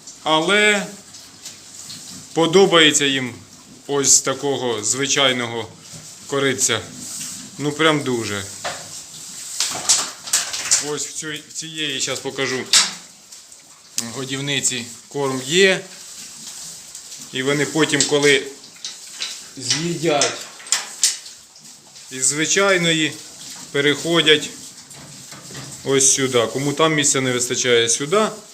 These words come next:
Ось, корм тут є,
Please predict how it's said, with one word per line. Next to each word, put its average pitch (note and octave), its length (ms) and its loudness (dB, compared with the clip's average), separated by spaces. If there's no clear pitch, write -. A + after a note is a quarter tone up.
Ось, A2+ 320 0
корм B2 400 -2
тут A#2+ 200 -6
є, F#3+ 260 0